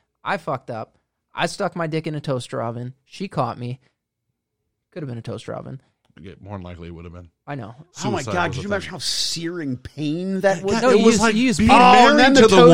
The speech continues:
Speaker 2: woman.
Speaker 3: and then the toast is done and it smacks you right
Speaker 2: Like,
Speaker 3: on the tip.
Speaker 2: like, hold
Speaker 1: You,
Speaker 2: on,
Speaker 1: you
Speaker 2: hold on.
Speaker 1: need, you need peanut butter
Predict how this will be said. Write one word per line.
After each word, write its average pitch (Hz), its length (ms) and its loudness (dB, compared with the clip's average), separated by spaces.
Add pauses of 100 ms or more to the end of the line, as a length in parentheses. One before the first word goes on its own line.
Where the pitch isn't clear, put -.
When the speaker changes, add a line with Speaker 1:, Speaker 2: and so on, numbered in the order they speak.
(120)
Speaker 2:
woman. 104 220 -4
Speaker 3:
and 202 100 0
then 254 100 0
the 247 80 -2
toast 240 440 -2
is 165 140 -8
done 214 220 0
and 208 100 -4
it 175 100 -4
smacks 196 460 -6
you 185 80 -2
right 180 100 2
Speaker 2:
Like, 185 80 4
Speaker 3:
on 185 60 4
the 185 80 -4
tip. 202 380 -6
Speaker 2:
like, 214 220 -10
hold 185 300 0
Speaker 1:
You, - 60 4
Speaker 2:
on, 202 80 -2
Speaker 1:
you 202 80 4
Speaker 2:
hold 240 100 8
on. 233 60 6
Speaker 1:
need, 247 280 2
you 214 140 0
need 214 260 0
peanut 247 280 -2
butter 131 340 -2